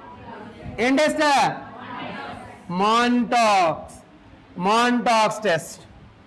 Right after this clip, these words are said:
అవునా? ఇదేమో స్కిన్ టెస్ట్.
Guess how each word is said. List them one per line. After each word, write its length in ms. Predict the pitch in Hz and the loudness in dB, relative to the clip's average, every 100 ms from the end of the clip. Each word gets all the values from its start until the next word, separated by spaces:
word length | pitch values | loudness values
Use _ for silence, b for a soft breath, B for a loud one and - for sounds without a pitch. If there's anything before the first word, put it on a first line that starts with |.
| - 208 | -4 0
అవునా? 240 | 254 262 294 392 - - - - - - - | 2 2 2 0 -6 -20 -20 -20 -20 -12 -4
ఇదేమో 500 | 233 262 277 277 269 277 294 311 403 392 - - - - | 0 2 4 4 4 4 4 4 0 -4 -12 -18 -18 -18
స్కిన్ 420 | - 262 277 302 285 | -2 2 4 2 2
టెస్ట్. 360 | 285 262 - | 2 0 0